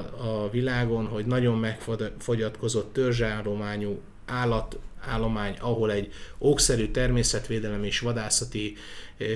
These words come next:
védelmi, ö, törvény és annak az érvényesítése megvalósul. Ezekben az országokban ezek az állatpopulációknak a, a létszáma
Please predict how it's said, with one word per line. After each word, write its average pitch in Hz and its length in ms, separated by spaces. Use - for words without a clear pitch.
védelmi, 107 680
ö, 107 260
törvény 117 500
és 104 220
annak 117 300
az 107 140
érvényesítése 110 960
megvalósul. 123 680
Ezekben 107 400
az 101 120
országokban 107 640
ezek 110 260
az 104 140
állatpopulációknak 107 1400
a, 101 180
a - 80
létszáma 113 760